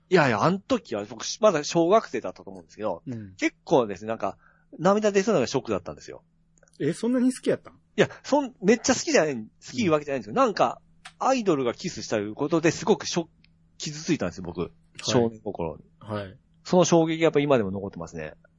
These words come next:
Speaker 2: なるほどね。
Speaker 1: うん。
Speaker 2: はい。じゃあ、ピーチさんのプレゼンいきましょう。
Speaker 1: はい。えー、千九百八十八年。
Speaker 2: うん。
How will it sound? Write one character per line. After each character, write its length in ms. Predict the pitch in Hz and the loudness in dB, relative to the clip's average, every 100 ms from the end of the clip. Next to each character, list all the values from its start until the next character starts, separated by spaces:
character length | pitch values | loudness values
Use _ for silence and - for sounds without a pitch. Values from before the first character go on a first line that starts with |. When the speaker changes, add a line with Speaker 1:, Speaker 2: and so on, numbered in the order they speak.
| - | -14
Speaker 2:
な 240 | 131 110 | -12 -10
る 80 | 92 | -14
ほ 80 | 95 | -14
ど 60 | 107 | -10
ね。 180 | 185 - _ - | -10 -12 _ -12
Speaker 1:
う 60 | |
ん。 240 | 101 92 76 76 _ _ _ _ _ _ | -8 -8 -10 -16 _ _ _ _ _ _
Speaker 2:
は 360 | 113 104 101 101 | -18 -16 -14 -16
い。 440 | - _ _ - | -18 _ _ -6
じ 80 | 143 | -2
ゃ 100 | 131 | -2
あ、 60 | - - | -4 0
ピ 80 | 175 | 0
ー 40 | |
チ 80 | - | 2
さ 140 | 135 | 0
ん 60 | 110 | 0
の 180 | 98 - - | -6 -14 -2
プ 80 | 131 | 0
レ 80 | 117 | 0
ゼ 100 | 113 | -2
ン 40 | |
い 20 | |
き 80 | 104 | -6
ま 80 | 98 | -10
し 60 | 98 | -12
ょ 100 | - _ - | -18 _ -4
う。 40 | - | 2
Speaker 1:
は 120 | 147 | 2
い。 140 | 107 _ _ _ - - - _ 120 | 2 _ _ _ -20 -20 -20 _ -4
え 640 | 120 120 120 120 117 117 | 0 0 0 0 2 2
ー、 20 | |
千 260 | - 170 139 | 4 2 2
九 180 | 156 | 0
百 280 | 131 117 113 | 0 0 -4
八 260 | - 120 147 | -6 -6 -6
十 140 | 151 | -4
八 260 | - 143 160 | -2 -2 -2
年。 160 | 80 _ _ _ 135 | -2 _ _ _ -8
Speaker 2:
う 60 | |
ん。 260 | 117 104 | -6 -6